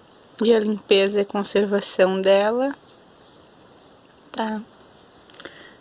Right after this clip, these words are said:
E essa outra aqui também que eu comprei. Essa aqui eu comprei pra fazer tortinhas, né? Ou coisa parecida. E essa outra, olha só que bonitinha também. Comprei pra fazer uns pãozinho nela.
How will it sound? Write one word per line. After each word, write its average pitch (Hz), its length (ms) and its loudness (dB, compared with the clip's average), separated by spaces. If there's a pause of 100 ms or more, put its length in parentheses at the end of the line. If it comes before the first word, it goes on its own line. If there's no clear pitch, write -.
(140)
E 240 120 6
essa 226 380 4
outra 208 300 4
aqui 226 200 -6
também 214 380 0
que 208 80 0
eu 208 60 2
comprei. 208 340 0
Essa 208 160 -2
aqui 214 120 0
eu 214 60 2
comprei 226 260 4
pra 220 140 -6
fazer 226 300 -2
tortinhas, 226 960 2
né? 190 300 0
Ou 185 160 -6 (160)
coisa 202 240 2
parecida. 190 680 -2 (960)
E 226 80 4
essa 208 400 4
outra, 196 440 4
olha 196 160 2
só 202 200 2
que 208 160 -2
bonitinha 190 600 -2
também. 202 600 0 (1080)
Comprei 226 320 2
pra 220 160 0
fazer 226 280 4
uns 226 560 0
pãozinho 226 680 6
nela. 185 400 0